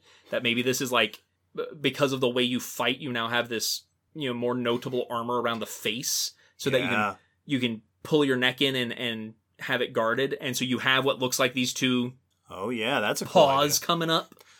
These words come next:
Speaker 2: Actually, the more we think about it, uh, and 'cause there was also the note about them living in the water.
Speaker 1: Yes.
Speaker 2: And we've already related them to hippos.
Speaker 1: Mm-hmm.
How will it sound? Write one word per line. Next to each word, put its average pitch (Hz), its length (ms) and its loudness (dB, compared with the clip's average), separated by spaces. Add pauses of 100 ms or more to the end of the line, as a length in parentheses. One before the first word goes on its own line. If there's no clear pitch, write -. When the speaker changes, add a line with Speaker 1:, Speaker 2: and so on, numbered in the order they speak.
(200)
Speaker 2:
Actually, 170 580 4
the 123 140 -2
more 208 280 6
we 190 140 6
think 170 220 0
about 123 340 4
it, 107 240 0 (340)
uh, 120 300 8
and 143 120 2
'cause 143 180 0
there 135 180 6
was 131 220 4
also 180 440 6
the 139 140 4
note 120 240 4
about 110 300 2
them 110 400 -2 (280)
living 147 400 4
in 117 80 0
the 110 80 0
water. 107 520 2
Speaker 1:
Yes. - 400 -6 (140)
Speaker 2:
And 139 160 2
we've 127 180 2
already 165 380 8
related 135 460 6
them 117 160 2
to 101 100 0
hippos. 127 640 0
Speaker 1:
Mm-hmm. 143 320 -2